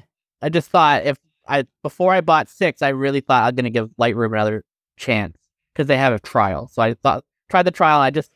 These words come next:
Speaker 2: find Lightroom's organization more natural, uh, to how
Speaker 1: Did you
Speaker 2: I
Speaker 1: feel
Speaker 2: work.
Speaker 1: like you were coming home when you went back?
Speaker 2: Yeah, it,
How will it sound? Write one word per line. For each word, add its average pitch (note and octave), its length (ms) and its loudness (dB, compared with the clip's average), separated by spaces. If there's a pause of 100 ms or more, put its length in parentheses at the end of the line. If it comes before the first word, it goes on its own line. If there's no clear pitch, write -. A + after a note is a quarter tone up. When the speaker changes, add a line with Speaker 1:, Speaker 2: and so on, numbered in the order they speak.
(180)
Speaker 2:
find C#3 320 -2 (160)
Lightroom's B2+ 580 -2
organization B2 880 -2
more A#2+ 200 -4
natural, C#3 520 -4 (920)
uh, A#2+ 280 2
to A#2 140 -8
how A#2+ 180 0
Speaker 1:
Did - 60 -2
you - 60 -4
Speaker 2:
I G#2+ 120 0
Speaker 1:
feel D#3+ 100 2
Speaker 2:
work. D3+ 60 0
Speaker 1:
like D#3+ 180 -4
you D#3+ 60 -2
were C#3 80 -4
coming D3+ 340 -4
home D3+ 320 -4
when D#3 140 -8
you D3+ 80 -8
went D#3 180 -10
back? D#3+ 380 -6 (140)
Speaker 2:
Yeah, F3 240 2
it, E3+ 160 -2